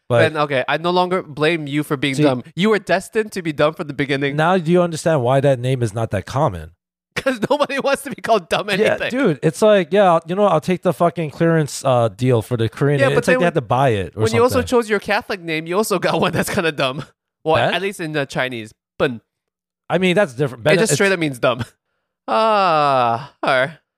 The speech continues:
Speaker 2: Um, I'm trying to see if I have any curse words just to get out of the way, but I don't think I really do. All right, Ben, do you wanna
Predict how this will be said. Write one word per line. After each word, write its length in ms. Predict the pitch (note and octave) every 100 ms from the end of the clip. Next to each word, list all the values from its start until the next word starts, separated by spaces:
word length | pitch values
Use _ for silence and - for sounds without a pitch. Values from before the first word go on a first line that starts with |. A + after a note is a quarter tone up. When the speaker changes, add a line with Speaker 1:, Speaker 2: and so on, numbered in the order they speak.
| _ -
Speaker 2:
Um, 360 | D3 D#3 D#3 -
I'm 80 | -
trying 160 | A#3
to 20 |
see 140 | B3+ A#3
if 180 | D#3+ D#3+
I 100 | D#3
have 80 | D#3+
any 140 | D3+
curse 240 | D#3 D3
words 180 | D#3 C#3+
just 120 | C#3+
to 60 | B2+
get 120 | B2+
out 120 | B2+
of 60 | B2
the 60 | A#2+
way, 120 | A#2+
but 120 | A2+
I 40 | A2+
don't 260 | D3 G3+
think 220 | D#4+ D4+
I 60 | F#3+
really 440 | F3+ F3 F3 D#3 - -
do. 840 | - C3 C3 C#3 D#3 G3 C#4+ F4 _ _ _ _ _ _ _ C#3
All 120 | D3+
right, 120 | D#3+
Ben, 260 | C3+ D3 D3
do 180 | C#3+ D#3
you 80 | F#3
wanna 420 | A3 G#3+ F3+